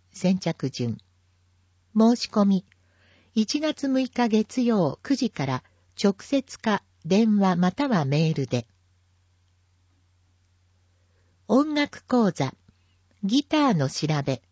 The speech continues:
ギターで奏でる懐かしのメロディー。千九百六十から八十年代のフォークソングや歌謡曲をギター伴奏による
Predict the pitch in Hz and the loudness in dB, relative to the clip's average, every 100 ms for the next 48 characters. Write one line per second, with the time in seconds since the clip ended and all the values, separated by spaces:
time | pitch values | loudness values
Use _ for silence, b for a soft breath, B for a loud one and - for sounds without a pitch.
0 | _ _ _ _ _ _ _ 262 277 269 | _ _ _ _ _ _ _ -2 0 2
1 | 254 196 196 - 202 220 214 185 151 - | 2 2 0 2 4 4 2 0 -2 -4
2 | 160 175 - - 294 - 262 247 233 208 | -2 -2 -2 -4 -4 -2 0 4 4 2
3 | 170 135 127 104 - _ _ _ _ _ | 0 -2 -4 -6 -10 _ _ _ _ _
4 | _ _ _ _ _ _ _ _ _ _ | _ _ _ _ _ _ _ _ _ _
5 | _ _ _ _ - 330 311 262 240 202 | _ _ _ _ -4 -4 -2 0 2 0
6 | - 185 185 - 262 226 226 - 160 147 | 0 0 0 0 -2 2 0 0 -2 -2
7 | 143 - 196 269 262 269 240 240 208 160 | -2 -4 -4 -4 0 0 4 4 4 0
8 | 156 143 156 b b b _ 247 262 - | 0 -2 -4 b b b _ 4 4 -2
9 | - 247 214 180 160 156 - 202 226 277 | 0 2 2 2 2 0 -2 0 2 2
10 | - 180 - 151 151 b b b _ 190 | 0 -2 0 -2 -2 b b b _ -4
11 | 208 294 294 269 294 285 220 196 180 165 | 0 0 0 0 -4 -2 2 2 4 2
12 | 156 151 | 2 -2